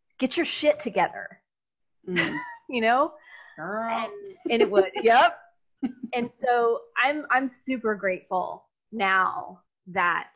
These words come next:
Speaker 1: that happened.
Speaker 2: Yeah.
Speaker 1: Yeah.
Speaker 2: Yeah, I really get that for sure. That's, yeah, that's a pretty profound moment. That's like a, that's an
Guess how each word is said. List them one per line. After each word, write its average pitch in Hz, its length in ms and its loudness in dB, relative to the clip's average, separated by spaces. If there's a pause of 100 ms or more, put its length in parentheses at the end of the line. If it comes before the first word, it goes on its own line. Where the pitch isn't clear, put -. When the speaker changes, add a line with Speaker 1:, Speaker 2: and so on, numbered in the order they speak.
(680)
Speaker 1:
that 170 180 -2
happened. 156 400 -8 (1120)
Speaker 2:
Yeah. 147 320 -14 (300)
Speaker 1:
Yeah. 202 200 -6 (120)
Speaker 2:
Yeah, 151 360 -14
I 160 80 -4
really 160 280 -4
get 151 200 -10
that 135 220 -6
for 151 140 -10
sure. 147 360 -10
That's, 196 380 -6
yeah, 143 280 -4
that's 214 220 -8
a 262 40 -2
pretty 175 300 -6
profound 147 640 -6 (500)
moment. 165 420 0
That's 180 200 0
like 214 160 0
a, 143 320 -4
that's 214 200 -2
an 208 220 0